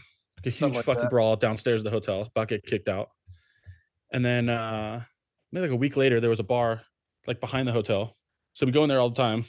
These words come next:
Speaker 1: So the bartender, we were fucking with him about the barte-, uh, yeah, the taps. And I told him I wanted to take one 'cause I wanted to make it out into a hydro e-brake for my car. He's like, "Oh, you're not gonna take it, you're not gonna take it, whatever, whatever, whatever." And he goes, "If
Speaker 2: The
Speaker 1: you
Speaker 2: fuck I
Speaker 1: could
Speaker 2: won't.
Speaker 1: steal one of my taps, I'll pay for your beers for the rest of the time you're here."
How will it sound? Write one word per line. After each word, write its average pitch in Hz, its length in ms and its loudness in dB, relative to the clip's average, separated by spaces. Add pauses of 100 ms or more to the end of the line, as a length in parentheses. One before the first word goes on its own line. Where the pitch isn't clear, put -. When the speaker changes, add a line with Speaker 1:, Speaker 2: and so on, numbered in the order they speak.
(140)
Speaker 1:
So - 160 -2
the - 40 -2
bartender, 123 640 2
we 120 60 -6
were 120 100 -4
fucking 143 260 -6
with 127 120 -2
him 113 240 -4 (120)
about 117 220 -2
the 104 60 -16
barte-, 117 280 -4
uh, 104 420 0 (540)
yeah, 143 120 2
the 110 80 -4
taps. - 420 -8 (800)
And 123 100 -2
I 110 60 0
told 135 160 4
him 123 40 0
I - 40 0
wanted 110 160 0
to 170 100 0
take 190 100 -2
one 143 140 -4
'cause 135 120 -10
I 123 40 -4
wanted 120 220 -4
to - 40 -4
make 120 140 -2
it 117 80 0
out 104 240 -4
into 120 180 0
a 101 340 -4 (340)
hydro 131 260 2
e-brake 110 300 0
for - 80 -12
my 101 80 -6
car. 107 320 0 (460)
He's 120 140 -2
like, 117 100 -4
"Oh, 165 100 4
you're 160 100 2
not 156 80 -2
gonna 135 120 -6
take 139 180 0
it, - 20 -6
you're 131 80 -2
not 123 80 -2
gonna 117 100 -6
take 127 180 -4
it, 113 120 -2
whatever, 120 240 -4
whatever, 107 300 -4
whatever." 160 340 2 (340)
And 123 100 -4
he 131 60 0
goes, 113 140 0
"If 117 80 -8
Speaker 2:
The 151 60 -6
Speaker 1:
you 170 80 0
Speaker 2:
fuck 156 140 -6
I - 40 -20
Speaker 1:
could 143 120 -2
Speaker 2:
won't. - 100 -8
Speaker 1:
steal 175 140 4
one 143 140 2
of 139 40 0
my 131 100 0
taps, 123 520 -4 (260)
I'll 120 100 -4
pay 131 220 0
for 127 120 -6
your 127 100 0
beers 120 240 -2
for 117 60 -6
the 110 60 -2
rest 117 200 -2
of 110 60 -10
the - 60 -10
time 107 140 -2
you're 98 100 -2
here." 98 280 -2